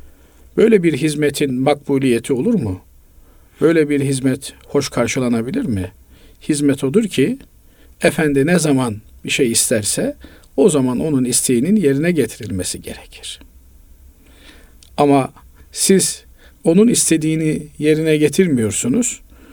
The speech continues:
Onun herhangi bir şey istemediği zaman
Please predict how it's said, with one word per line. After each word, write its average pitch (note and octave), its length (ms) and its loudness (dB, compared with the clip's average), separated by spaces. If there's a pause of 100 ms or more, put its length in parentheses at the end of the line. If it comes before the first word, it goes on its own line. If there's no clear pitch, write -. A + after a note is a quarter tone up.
(360)
Onun F3+ 240 4
herhangi E3+ 460 2
bir D3+ 100 -2
şey D#3 180 0
istemediği C3 640 0
zaman C#3+ 460 0